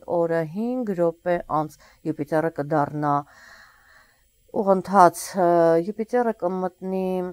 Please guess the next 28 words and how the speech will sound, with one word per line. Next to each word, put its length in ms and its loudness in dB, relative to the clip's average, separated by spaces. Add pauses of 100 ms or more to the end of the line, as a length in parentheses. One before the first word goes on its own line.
(680)
ը, 160 -4
գիտեք 320 -6
ինչ, 140 -6 (260)
արտերկրի 440 -4
թեման 400 -4
է 60 -6
այստեղ, 340 -10
և 200 -8
նշանը, 340 -8
և 220 -6
տունը, 240 -6
ը, 720 -12 (140)
միանշանակ 580 -6
արտերկրի 480 -8
թեման 480 -6
է 60 -6
ձեզ 320 -8
մոտ, 340 -8
և, 400 -4
ը, 520 -10 (200)
ինքը 340 -8
կմտնի 480 -6
այդտեղ, 280 -10
որպեսզի, 520 -8
ը, 580 -8 (140)
վերջացնի, 760 -8 (800)
ը, 160 -10 (360)
վերջացնի, 800 -10